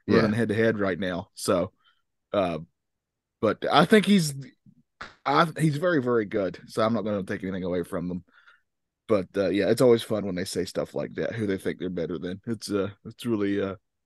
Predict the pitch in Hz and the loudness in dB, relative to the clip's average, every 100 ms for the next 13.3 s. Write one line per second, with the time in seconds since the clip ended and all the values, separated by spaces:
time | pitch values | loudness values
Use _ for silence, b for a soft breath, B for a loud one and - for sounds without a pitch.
0 | _ _ _ _ _ _ _ 104 107 95 | _ _ _ _ _ _ _ 0 2 2
1 | - _ _ _ _ _ _ _ _ _ | -4 _ _ _ _ _ _ _ _ _
2 | _ _ _ - - - 104 101 101 113 | _ _ _ -12 -8 -4 -4 -6 -4 2
3 | 113 - 110 101 131 113 123 - 117 104 | 2 4 4 4 2 2 2 2 2 2
4 | 98 90 73 - _ _ _ - 104 98 | 2 0 -4 -14 _ _ _ -2 0 2
5 | 101 95 98 87 85 85 85 80 90 87 | 0 0 0 -2 -4 -6 -6 -4 -2 0
6 | 85 - 90 90 101 98 - 80 90 95 | -2 -2 -2 0 2 2 0 -2 0 0
7 | 92 101 104 95 87 85 87 85 82 92 | 0 2 2 2 0 -2 0 0 -2 0
8 | 92 90 80 - 104 107 101 95 85 92 | 0 -2 -4 0 2 4 2 0 -4 -4
9 | 95 104 110 117 139 - _ _ _ _ | -2 2 2 4 0 -4 _ _ _ _
10 | 120 101 76 - - - - 170 214 180 | 4 4 0 -10 -20 -10 4 8 8 8
11 | 123 147 113 127 135 139 135 123 101 123 | 6 4 2 0 2 2 2 0 -2 -2
12 | 98 104 101 90 85 151 170 170 104 113 | -2 -2 -2 -2 4 4 6 6 8 8
13 | 117 95 90 | 8 6 2